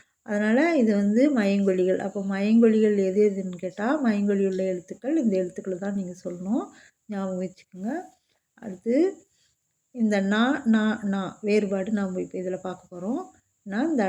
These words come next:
லா, லா, லா வந்து ஏற்கனவே ஷார்ட்ஸில் நான் போட்டுட்டேன். இப்போ நா, நா, நா, அதாவது நகர, நகர, நகர வேறுபாடு. ஓ, இந்த பாருங்க, நான் ரெண்டு சொற்களை உச்சரிக்க போறேன்.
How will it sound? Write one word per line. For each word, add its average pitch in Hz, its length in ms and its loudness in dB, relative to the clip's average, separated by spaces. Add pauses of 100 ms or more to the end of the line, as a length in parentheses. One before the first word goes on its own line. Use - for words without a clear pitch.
(160)
லா, 208 240 0 (560)
லா, 202 240 -4 (420)
லா 202 200 0 (160)
வந்து 202 300 -2
ஏற்கனவே 196 500 -2
ஷார்ட்ஸில் 196 560 -8
நான் 185 180 -12
போட்டுட்டேன். 226 560 -6
இப்போ 214 260 -8
நா, 202 180 -4 (240)
நா, 202 180 -4 (220)
நா, 185 160 -10 (520)
அதாவது 208 280 0
நகர, 202 380 2 (240)
நகர, 202 420 -2 (320)
நகர 180 420 -2 (180)
வேறுபாடு. 175 560 -6 (680)
ஓ, 220 80 -4 (260)
இந்த 202 260 0
பாருங்க, 196 360 -2 (120)
நான் 220 200 2
ரெண்டு 190 280 -2
சொற்களை 226 400 0
உச்சரிக்க 202 480 -4
போறேன். 208 340 -4